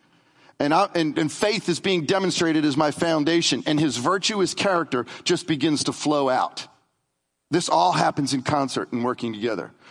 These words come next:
All right? So this morning what we're gonna do is we're gonna look at number one. We're gonna begin to look at number one. I must come to see Jesus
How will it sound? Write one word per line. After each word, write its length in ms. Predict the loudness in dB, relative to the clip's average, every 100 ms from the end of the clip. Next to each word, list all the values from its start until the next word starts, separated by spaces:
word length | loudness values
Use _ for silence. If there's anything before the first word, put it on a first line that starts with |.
| -10 -2
All 120 | 2
right? 200 | 2 -2 -12 -4
So 240 | 0 2
this 180 | 2 0
morning 300 | 2 2 2
what 120 | 2
we're 80 | 2
gonna 180 | 0 2
do 220 | 4 4
is 120 | 2
we're 80 | 2
gonna 160 | 2 2
look 240 | 2 0
at 180 | 0 2
number 280 | 2 2 2
one. 500 | 4 2 2 0 -4 -12 -6
We're 100 | 0
gonna 120 | 2 2
begin 280 | 2 2
to 40 | 2
look 200 | 2 2
at 80 | 0
number 200 | 0 0
one. 260 | 0 0 2
I 160 | 2
must 340 | 4 2 0 0
come 400 | 2 2 2 0 -4
to 80 | -4
see 200 | 0 0
Jesus 680 | 2 2 2 2 0 -2